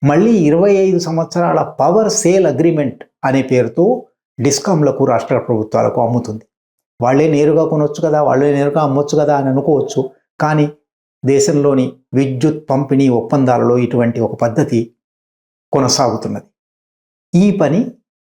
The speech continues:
అది ముందే, అంటే ఎవరికి అమ్ముతానో తెలియకుండానే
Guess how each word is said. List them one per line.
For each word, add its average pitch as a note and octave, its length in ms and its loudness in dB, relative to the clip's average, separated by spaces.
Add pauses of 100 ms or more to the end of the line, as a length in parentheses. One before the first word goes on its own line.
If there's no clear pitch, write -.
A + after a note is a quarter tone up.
(280)
అది C#3 160 2
ముందే, D3 680 0
అంటే C3+ 240 0
ఎవరికి D3 380 2
అమ్ముతానో D#3+ 440 0
తెలియకుండానే C3+ 880 0